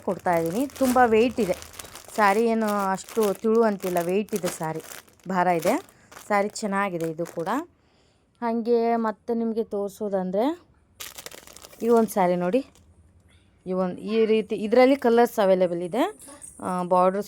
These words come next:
ಸ್ಟೋನ್ ಬಾರ್ಡರ್ ಇದೆ ನೋಡಿ. ಈ ಕಲರಲ್ಲಿ, ಏ, ಪರ್ಪಲು, ಗ್ರೀನು, ಆ, ಮತ್ತು ಶಾರದಾ ಕಲರು ಎಲ್ಲ ಇದೆ. ಇದರಲ್ಲಿ ಕಲರ್ಸ್ ಅವೈಲೇಬಲ್ ಇದೆ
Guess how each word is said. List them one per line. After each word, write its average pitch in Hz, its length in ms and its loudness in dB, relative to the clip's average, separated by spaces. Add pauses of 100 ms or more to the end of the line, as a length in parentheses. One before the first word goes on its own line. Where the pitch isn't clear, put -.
ಸ್ಟೋನ್ 190 320 -2
ಬಾರ್ಡರ್ 175 320 -2
ಇದೆ 208 160 0 (560)
ನೋಡಿ. 214 160 -2 (120)
ಈ - 20 -6 (120)
ಕಲರಲ್ಲಿ, 196 400 -2 (100)
ಏ, 196 40 -2 (160)
ಪರ್ಪಲು, 196 520 -2 (640)
ಗ್ರೀನು, 208 480 -4 (320)
ಆ, - 20 -8 (120)
ಮತ್ತು 185 200 -6 (160)
ಶಾರದಾ 175 340 0 (120)
ಕಲರು 185 340 -2 (300)
ಎಲ್ಲ 190 140 -2 (160)
ಇದೆ. 208 140 -4 (640)
ಇದರಲ್ಲಿ 220 360 0
ಕಲರ್ಸ್ 233 320 2
ಅವೈಲೇಬಲ್ 170 480 0
ಇದೆ 151 100 -8